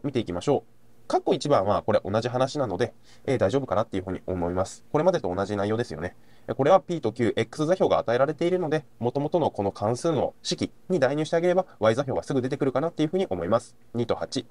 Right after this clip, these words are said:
で、あとは直線ピーキューの式の求めなさい。直線ピーキューの式を求めなさいというふうに言われているので、これはもう中学二年生の内容でしょう。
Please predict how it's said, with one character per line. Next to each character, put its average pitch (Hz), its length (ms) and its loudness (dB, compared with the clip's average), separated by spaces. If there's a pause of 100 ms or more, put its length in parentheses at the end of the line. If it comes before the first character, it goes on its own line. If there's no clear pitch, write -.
(460)
で、 139 120 2
あ 202 120 4
と - 140 0
は 220 140 6
直 - 200 -6
線 254 240 2
ピ - 160 -4
ー 240 80 -2
キ - 100 -2
ュ 330 60 6
ー 262 40 2
の 170 60 0
式 143 220 -4
の 117 120 0
求 - 200 -4
め 117 40 2
な 117 80 2
さ 117 140 -2
い。 - 60 -4 (260)
直 147 100 -6
線 202 200 0
ピ 196 140 -2
ー 202 40 0
キ 247 140 -2
ュ - 20 -2
ー - 20 -2
の 220 60 2
式 - 220 0
を - 40 2
求 - 200 -4
め 139 60 0
な 156 100 -2
さ 185 120 4
い 165 80 0 (180)
と 202 100 4
い 190 40 4
う - 40 2
ふ 185 60 -2
う 196 100 2
に 190 140 2
言 113 100 4
わ 113 40 6
れ 113 60 4
て 131 100 -2
い 156 40 0
る 151 60 -2
の 131 80 0
で、 123 180 0
こ - 100 -4
れ 220 60 4
は 247 80 6
も 285 280 0
う - 60 -20
中 226 140 0
学 185 180 2
二 98 80 -4
年 127 140 0
生 180 100 0
の 104 100 -2
内 87 140 -4
容 87 80 -2
で 87 80 -2
し - 80 -4
ょ 123 140 0 (320)
う。 - 40 -20